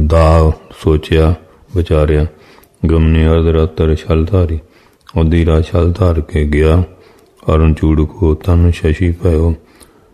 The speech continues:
ਸ਼ਸ਼ੀ ਜਿਹੜਾ ਚੰਦਰਮਾ ਸੀ, ਅਰੁਣ ਚੂੜ ਕੁੱਕੜ ਦਾ ਸਰੀਰ ਧਾਰ ਲਿਆ। ਜਾ ਇਸ ਨੂੰ ਸ਼ਬਦ ਨਿਜ ਕਹਿਓ,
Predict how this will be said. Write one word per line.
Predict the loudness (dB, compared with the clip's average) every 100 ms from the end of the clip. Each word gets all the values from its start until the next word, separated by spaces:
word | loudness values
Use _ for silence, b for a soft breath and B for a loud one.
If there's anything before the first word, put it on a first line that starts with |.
| B _
ਸ਼ਸ਼ੀ | -4 -2 0 2
ਜਿਹੜਾ | 2 2 0
ਚੰਦਰਮਾ | 0 0 2 2 2 2
ਸੀ, | 0 -2
ਅਰੁਣ | -2 0 0
ਚੂੜ | 0 -2 -2 -2 -8 b b b b _ _
ਕੁੱਕੜ | -6 -6 -4 -2
ਦਾ | 0 0
ਸਰੀਰ | 0 0 -2 0
ਧਾਰ | 0 0
ਲਿਆ। | 0 -2 -2 -8 b b b -6
ਜਾ | -2 0
ਇਸ | 0 0
ਨੂੰ | 0 0
ਸ਼ਬਦ | -2 0 0 0
ਨਿਜ | 0 0 -2
ਕਹਿਓ, | -2 -2 0